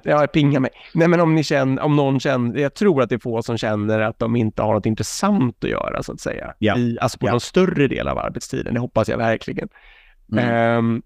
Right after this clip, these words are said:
Speaker 2: så det vittnar ju kanske också om att modellen kommer från andra slags verksamheter
Speaker 1: Mm.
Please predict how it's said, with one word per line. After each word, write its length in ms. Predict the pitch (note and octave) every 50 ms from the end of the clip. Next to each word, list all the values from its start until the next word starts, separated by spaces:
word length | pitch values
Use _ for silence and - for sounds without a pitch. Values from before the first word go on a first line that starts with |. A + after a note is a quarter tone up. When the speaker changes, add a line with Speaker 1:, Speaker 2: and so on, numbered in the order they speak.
| _ _
Speaker 2:
så 120 | - D#3+
det 100 | D3+ D#3
vittnar 340 | D#3+ E3+ - _ - - C3
ju 60 | B2+
kanske 240 | - B2+ B2 A2+ C#3+
också 420 | C#3+ D3+ - _ - - - -
om 120 | E3+ C3 A#2
att 120 | A2 -
modellen 440 | - A#2 G#2+ G#2+ G#2 - - - A#2+
kommer 360 | - - A1 G#1+ - - -
från 180 | - - A#2 -
andra 440 | - A#2 A#2+ A#2+ A#2 G#2+ - C3 B2+
slags 400 | - - C3+ - - - - -
verksamheter 840 | C#3 C3 A#2 - - - - A2 - G#2 G#2+ - _ - - - - _ _ - -
Speaker 1:
Mm. 340 | - G2+ G#2 G2+ G2 G2+ G2+